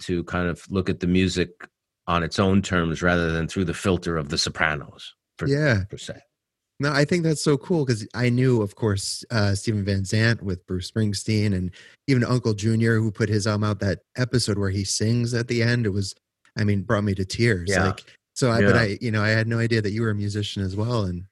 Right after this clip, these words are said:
Speaker 2: then I find that out, and not only musician, but in, like, the genre that I really dig. Um, super cool. So yeah, very, very cool. Now, as a music nerd, I've gotta ask you, rig rundown. Like, is there any go-to that you have to have, like guitar, amp, pedals, like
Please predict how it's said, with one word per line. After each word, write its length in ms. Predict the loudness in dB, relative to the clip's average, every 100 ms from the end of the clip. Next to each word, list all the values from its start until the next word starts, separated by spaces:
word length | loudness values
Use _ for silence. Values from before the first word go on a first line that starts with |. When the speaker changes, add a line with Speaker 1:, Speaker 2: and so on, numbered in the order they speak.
| _ -4
Speaker 2:
then 100 | -2
I 80 |
find 240 | 0 0 0
that 100 | 2
out, 120 | 2
and 80 | 2
not 140 | 4
only 120 | 4
musician, 460 | 2 2 2 0 0
but 100 | 0
in, 140 | 0
like, 240 | -2 -6 -10 -20 _ -4
the 120 | -4
genre 400 | 0 2 2 2
that 140 | 0
I 60 | 0
really 300 | 0 0 0
dig. 440 | 0 4 4 2 -8 -20 -20 -20 0
Um, 480 | 4 4 2 -2 -8 _
super 420 | -4 2 4 4
cool. 360 | 2 2 2 0
So 320 | -2 -2 -2 -8 _ _ -20 _ _ _ _
yeah, 220 | 0 0 -2 -6 -18 -6
very, 180 | 2 2
very 160 | 4 2
cool. 280 | 2 0 -2 2
Now, 220 | 4 4
as 180 | 4 2
a 60 |
music 460 | 0 0 0 -2 -2
nerd, 280 | 0 0 0
I've 140 | -2
gotta 260 | 0 0 0
ask 380 | 2 2 0 -2
you, 360 | -2 -2 -4 -10 _ _
rig 320 | -2 2 4 4
rundown. 540 | 0 0 -2 -4 -2
Like, 260 | 2 2 2
is 100 | 0
there 120 | 2
any 280 | 2 0 -4
go-to 640 | 0 4 4 4 0 0
that 100 | -2
you 120 | -6
have 360 | -8 -6 -6 -4
to 60 | -2
have, 200 | 0 0
like 140 | -2
guitar, 480 | -6 -8 -2 2 2
amp, 220 | 2 -2
pedals, 340 | 0 -2 -2 -4
like 200 | -8